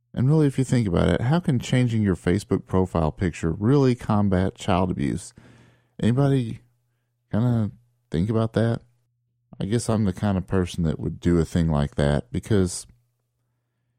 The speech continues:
even when I was a kid and I was growing up in school, I was always the one, I, I don't even know what kind of name somebody would call me, and I'm sure most of them came behind my back. I mean, I was definitely the nerd and whatever else, but I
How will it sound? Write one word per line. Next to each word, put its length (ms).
even 340
when 140
I 100
was 160
a 60
kid 320
and 120
I 60
was 140
growing 180
up 140
in 60
school, 440
I 100
was 160
always 280
the 80
one, 440
I, 280
I 100
don't 160
even 180
know 120
what 180
kind 160
of 100
name 400
somebody 380
would 160
call 220
me, 240
and 100
I'm 100
sure 240
most 320
of 80
them 120
came 240
behind 240
my 100
back. 580
I 100
mean, 140
I 120
was 320
definitely 400
the 100
nerd 480
and 300
whatever 420
else, 240
but 300
I 220